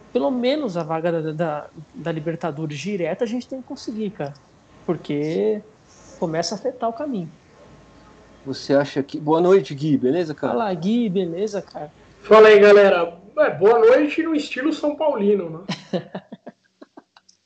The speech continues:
Speaker 2: Sim, boa noite no estilo São Paulino, é isso.
Speaker 1: Bem triste, né?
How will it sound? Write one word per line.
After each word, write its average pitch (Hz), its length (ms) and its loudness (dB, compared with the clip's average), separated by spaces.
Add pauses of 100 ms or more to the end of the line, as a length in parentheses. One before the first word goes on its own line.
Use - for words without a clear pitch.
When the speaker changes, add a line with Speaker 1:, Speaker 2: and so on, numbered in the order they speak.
(120)
Speaker 2:
Sim, 135 460 -4 (340)
boa 113 200 -8
noite 123 340 -8
no 139 60 -6
estilo 139 240 -10
São 139 160 -12
Paulino, 117 420 -10
é 113 60 -12
isso. - 380 -16
Speaker 1:
Bem 196 200 0
triste, 196 500 0
né? 151 200 -6